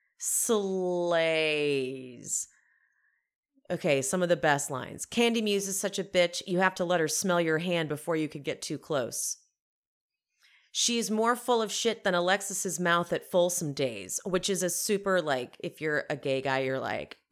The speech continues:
"Oh, yeah, I get it." "You know, Michelle, you remind me of my favorite director, John Waters.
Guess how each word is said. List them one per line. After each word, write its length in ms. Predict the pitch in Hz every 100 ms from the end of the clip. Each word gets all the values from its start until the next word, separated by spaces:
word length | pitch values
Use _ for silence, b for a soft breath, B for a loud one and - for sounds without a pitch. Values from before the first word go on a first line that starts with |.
| 165
"Oh, 340 | 254 262 233 214
yeah, 520 | 143 127 185 302 269
I 120 | 269
get 200 | 254 262
it." 180 | 233 - b b b b b b b b b b b -
"You 160 | 254
know, 120 | 302 285
Michelle, 440 | 269 - 269 262
you 120 | 240
remind 300 | 240 240 254
me 100 | 247
of 120 | 233
my 120 | 214 214
favorite 380 | 220 214 214
director, 640 | 202 196 180 - 135 117 -
John 320 | - 190 185 170
Waters. 640 | 160 147 127 110 -